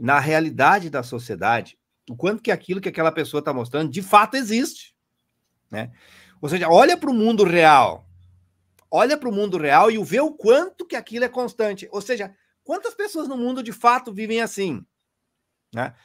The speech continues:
Você vai perceber que de fato você não vai ver ninguém. Então aquela pessoa tá criando um personagem.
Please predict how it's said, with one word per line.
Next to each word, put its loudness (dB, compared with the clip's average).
Você -12
vai -2
perceber -2
que -8
de -8
fato 2
você -6
não -6
vai 2
ver 2
ninguém. 0
Então -4
aquela 0
pessoa -6
tá -6
criando -6
um -12
personagem. -4